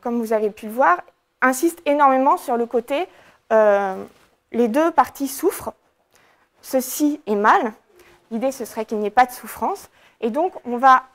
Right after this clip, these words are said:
aborder, euh, ce problème d'un point de vue purement humaniste. Euh, ici, euh, vous vous rappelez du lolcat de Banksy. Euh, Banksy lui aussi a fait une petite vidéo promotionnelle pour, euh, présenter son projet,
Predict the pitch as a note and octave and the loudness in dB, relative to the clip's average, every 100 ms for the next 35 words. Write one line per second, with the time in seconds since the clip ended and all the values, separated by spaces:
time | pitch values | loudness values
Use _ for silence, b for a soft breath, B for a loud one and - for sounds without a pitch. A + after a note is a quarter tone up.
0 | - B3+ C#4+ B3 C4+ C#4 A3+ G#3 G#3 G3+ | 0 2 2 2 2 2 0 -4 -4 -8
1 | B3+ - B3 B3 D4 F#4 G#3 A3 A3 A#3+ | -10 -6 -4 0 0 0 -2 -2 -2 -2
2 | A3+ D4+ D#4 C4 C4 D#4+ - C#4+ B3+ A3+ | -2 -4 -4 -2 2 2 0 -4 -2 -4
3 | A#3 - _ B B B B A3 A#3 A3+ | -8 -20 _ B B B B 4 4 4
4 | - C4+ C4+ - F4 G4 G4 B3 A#3+ A#3 | -2 -10 -10 -2 0 0 0 -2 -2 -4
5 | A#3+ A#3+ C#4+ A#3 A3+ A3 A3 A#3+ A#3+ B3+ | 0 2 0 -4 -6 -4 -2 -2 0 0
6 | C4 G#3 G3+ G3+ G3 F#3 F3+ G3+ A3 - | 0 -10 -6 -4 -4 -6 -8 -6 -8 -4
7 | F4 A4+ _ B B B B - A3+ A3 | -4 -6 _ B B B B -2 2 4
8 | C#4 F4 E4 C#4+ C#4+ E4 C4 B3 C4 D#4 | 4 4 4 4 0 -2 0 -4 -2 -2
9 | C4 B3+ D4 B3+ B3 B3 A#3+ C#4 B3+ A#3 | 0 -2 -2 -4 -4 -6 -6 -6 -6 -6
10 | G#3+ G#3 B3 B3 D4 C4+ A3+ A3 G#3+ D4+ | -6 -6 -4 -2 -4 -8 -8 -6 -4 -4